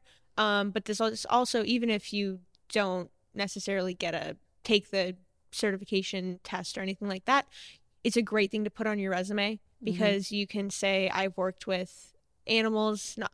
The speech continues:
Speaker 1: only animals, I've worked with brood mares, I've worked with horses. I was part of
Speaker 2: The
Speaker 1: a once in a
Speaker 2: yearlings.
Speaker 1: lifetime, um, program, only high school in the world that has a program specifically like this with brood mares."
Speaker 2: Mm-hmm.
Speaker 1: So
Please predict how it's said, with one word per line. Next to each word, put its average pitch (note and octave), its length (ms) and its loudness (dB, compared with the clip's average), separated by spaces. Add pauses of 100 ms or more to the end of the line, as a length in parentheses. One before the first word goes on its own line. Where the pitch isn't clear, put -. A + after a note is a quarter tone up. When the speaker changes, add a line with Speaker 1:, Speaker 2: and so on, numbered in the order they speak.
Speaker 1:
only G3+ 280 0
animals, G3 380 0
I've F#3+ 120 0
worked F3+ 200 -4
with - 200 -10
brood G#3+ 240 4
mares, G3 360 0
I've F#3 100 -2
worked E3 160 -10
with F#3+ 120 -8
horses. G3 640 -2 (300)
I G3 80 4
was F#3 140 0
part G#3 180 0
of G3+ 100 0
Speaker 2:
The - 40 -2
Speaker 1:
a F#3 200 4
once G3+ 280 4
in G#3+ 80 2
a G#3 40 0
Speaker 2:
yearlings. G3+ 100 0
Speaker 1:
lifetime, F#3+ 800 0 (360)
um, F#3+ 320 0
program, G#3 680 0 (360)
only G3+ 400 -2
high G3 160 0
school G3+ 220 -4
in G3 60 -4
the F#3+ 60 -4
world F#3 220 -2
that E3+ 120 -6
has F#3+ 180 0
a G3 40 -4
program F#3+ 400 -2
specifically F#3+ 600 -6
like F3 200 -4 (120)
this F#3 280 -2
with F#3 300 -6 (220)
brood F#3 200 -4
mares." D#4 440 -2
Speaker 2:
Mm-hmm. F3 220 -2 (120)
Speaker 1:
So G#3+ 560 2